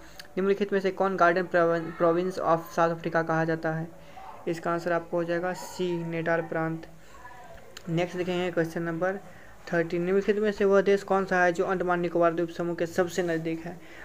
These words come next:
तो अंडमान निकोबार द्वीप सम-, समूह के सबसे नज़दीक का देश आपको हो जाएगा बी, म्यांमार।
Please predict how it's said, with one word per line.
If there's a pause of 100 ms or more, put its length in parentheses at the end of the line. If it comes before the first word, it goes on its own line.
(180)
तो
अंडमान
निकोबार
द्वीप
सम-,
समूह
के
सबसे
नज़दीक
का
देश
आपको
हो
जाएगा (760)
बी,
म्यांमार।